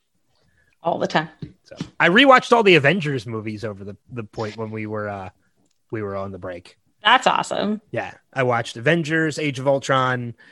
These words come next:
Speaker 2: Um, I watched Civil War, even though it's a Captain America movie. It's basically an Avengers
Speaker 1: It's,
Speaker 2: movie.
Speaker 1: yeah, it's, it's Avengers.
Speaker 2: And then I, uh, I watched Infinity War and Endgame back to back, and still cried like a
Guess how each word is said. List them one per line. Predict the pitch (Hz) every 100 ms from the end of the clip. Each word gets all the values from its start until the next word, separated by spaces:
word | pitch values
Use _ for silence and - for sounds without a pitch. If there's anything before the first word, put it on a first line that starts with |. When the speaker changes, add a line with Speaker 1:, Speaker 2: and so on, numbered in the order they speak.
| _ _ -
Speaker 2:
Um, | 120 113 110 107 107
I | 139
watched | 170 196 190 -
Civil | 214 190
War, | 175 170 170 165 165
even | 170 170
though | 170
it's | 165
a | 151
Captain | 151 147 143
America | 131 131 135
movie. | 135 139 135
It's | 117
basically | - 123 123 123 123
an | 120
Avengers | 113 113 123
Speaker 1:
It's, | 120
Speaker 2:
movie. | 127 117 117
Speaker 1:
yeah, | -
it's, | - -
it's | 185 175 -
Avengers. | - - 160 - 175 - _ _ 131
Speaker 2:
And | 131
then | 123 120
I, | 120 117
uh, | 113 113 117
I | 120
watched | 120 117 120 131
Infinity | 123 139 127 123
War | 123 117
and | 117
Endgame | 127 123 117 120 117
back | 110 107 -
to | 110
back, | 120 127 -
and | 113
still | - 127
cried | 113 - 117 117 110
like | 117
a | 117